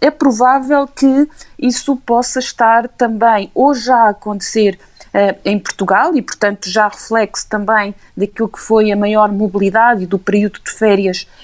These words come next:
eh, dos portugueses, eh, ou, pelo menos, será, eh, até um alerta para que nos possamos voltar a reorganizar para, eh, uma maior precaução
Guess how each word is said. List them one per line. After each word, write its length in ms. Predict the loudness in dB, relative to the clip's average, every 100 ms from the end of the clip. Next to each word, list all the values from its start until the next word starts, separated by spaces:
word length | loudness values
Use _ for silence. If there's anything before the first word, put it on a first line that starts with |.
| -2
eh, 180 | 0 0
dos 200 | -2 -6
portugueses, 840 | -6 -8 -6 0 0 2 0 -4 -8 -20 _ 0
eh, 280 | 2 4 2
ou, 320 | 2 4 2 0 -14 0
pelo 240 | 2 4
menos, 600 | 2 2 2 2 0 -4 -14 -14
será, 600 | -2 2 4 2 0 -4
eh, 60 | -6 -4
até 360 | -4 -2 -2 0
um 260 | -2 0
alerta 640 | 2 2 0 -2 -4 -6
para 340 | -4 -4 -4 -6
que 400 | -6 -4 -2 -4 -14 -8
nos 240 | 0 2 2
possamos 640 | -6 -6 0 0 0 -6 -8 -6
voltar 720 | 0 0 0 0 2 4 2 0
a 80 | -2
reorganizar 1120 | 0 0 2 2 0 0 -2 2 4 4 2 -4 -20 -20 -4
para, 520 | 2 2 2 2 0 -2 -4
eh, 200 | -2 0
uma 240 | 0 2
maior 640 | 2 2 4 4 4 4 0
precaução 880 | -2 -4 -2 -4 -2 2 2 0